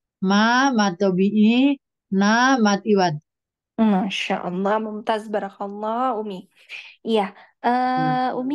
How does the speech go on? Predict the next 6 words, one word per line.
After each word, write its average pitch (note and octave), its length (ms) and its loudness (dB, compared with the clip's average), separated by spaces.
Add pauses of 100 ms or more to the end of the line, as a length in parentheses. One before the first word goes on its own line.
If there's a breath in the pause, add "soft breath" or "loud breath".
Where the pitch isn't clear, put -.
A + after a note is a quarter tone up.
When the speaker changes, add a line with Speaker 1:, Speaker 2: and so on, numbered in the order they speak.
(160)
Speaker 2:
boleh A#3+ 240 -6
tolong A#3 240 -8 (120)
jabarkan G#3+ 720 -6 (180)
posisi - 440 -8 (140)
makhraj A#3+ 400 -4 (600 soft breath)
dari G#3+ 300 0